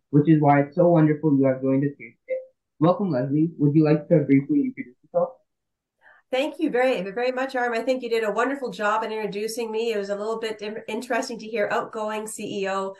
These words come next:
Speaker 2: It's been a wonderful eight years with the Halton Learning Foundation, and I'm just so excited to be here on your podcast today and sharing what we do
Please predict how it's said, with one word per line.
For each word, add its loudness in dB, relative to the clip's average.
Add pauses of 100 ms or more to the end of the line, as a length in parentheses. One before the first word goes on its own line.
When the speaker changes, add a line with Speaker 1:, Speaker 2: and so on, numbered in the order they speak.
(420)
Speaker 2:
It's -10
been -2
a 0
wonderful -2
eight -2
years -6
with -10
the -6
Halton -6
Learning -2
Foundation, -4
and -2
I'm -2
just -8
so 0
excited -4
to -6
be -8
here -8
on -2
your -6
podcast -4
today -4
and -8
sharing -6
what -6
we -8
do -4